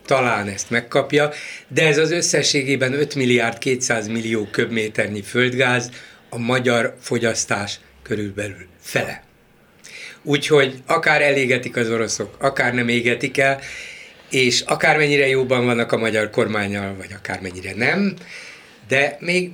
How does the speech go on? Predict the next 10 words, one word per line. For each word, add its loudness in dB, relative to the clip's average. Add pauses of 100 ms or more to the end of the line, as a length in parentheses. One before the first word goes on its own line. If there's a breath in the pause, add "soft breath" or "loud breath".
minket 2
se 0
látnak -4
el 0
elég -8
földgázzal. 0
Hiába 0 (360 loud breath)
próbálunk -2
ott -10
mindenféle -6